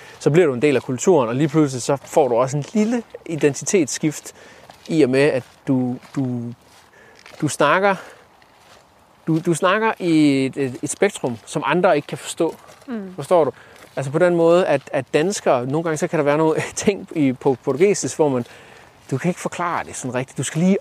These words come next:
Speaker 1: opleve den der stemning, eller den given situation, hvor det her, som det her begreb, definition, det ligesom dækker over. Ellers så bliver det bare sådan lidt, øh, det bliver sådan lidt, en, man kan ikke rigtig identificere sig med det, medmindre du selv er i det.
Speaker 2: Ja.
Speaker 1: Øhm,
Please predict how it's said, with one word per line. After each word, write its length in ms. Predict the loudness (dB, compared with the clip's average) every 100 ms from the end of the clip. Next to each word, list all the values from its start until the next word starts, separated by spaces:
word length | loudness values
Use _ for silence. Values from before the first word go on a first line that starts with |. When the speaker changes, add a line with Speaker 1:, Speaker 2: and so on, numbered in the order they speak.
| 2
Speaker 1:
opleve 520 | 0 2 0 0 -2
den 200 | -4 -2
der 80 | -2
stemning, 600 | 0 2 2 2 0 0
eller 360 | 0 0 0 -2 -6 -2
den 160 | 0 0
given 280 | 2 2 2
situation, 640 | -2 -4 0 2 2 0
hvor 140 | -2 0
det 180 | 0
her, 160 | 2 0 0 -8
som 200 | -6 -4
det 120 | -2 0
her 180 | 0 -2 -4
begreb, 400 | -2 2 2 2 -4
definition, 560 | -10 -8 -2 0 0 -4 -10 -20 -20 -10
det 80 | -6
ligesom 300 | -2 -2 -2
dækker 260 | 2 4 4
over. 260 | 4 0 -6 -16 -20 -20 -20 -20 -20 -4
Ellers 220 | 0 2
så 80 | 2
bliver 120 | 2
det 80 | 2
bare 100 | 0
sådan 160 | -2 -4
lidt, 120 | -4 -8 -20 -20 -20 -14 -8
øh, 320 | -6 -6 -8 -4
det 80 | -2
bliver 120 | 0
sådan 120 | 0
lidt, 120 | -2 -4 -14 -14 -6
en, 220 | -4 -4 -2
man 80 | -2
kan 80 | 0
ikke 100 | 0
rigtig 160 | 2
identificere 540 | 2 2 -4 0 2 2
sig 100 | 0
med 100 | 0
det, 80 |
medmindre 300 | 0 0 0
du 100 | -4
selv 180 | 0 0 2
er 140 | 2
i 140 | 2
det. 140 | 0 -6 -6
Speaker 2:
Ja. 140 | -6 -8 -18 -20 -20 -20 -20 _ -10 -2
Speaker 1:
Øhm, 760 | 0 2 0 -2 -2 -4 -6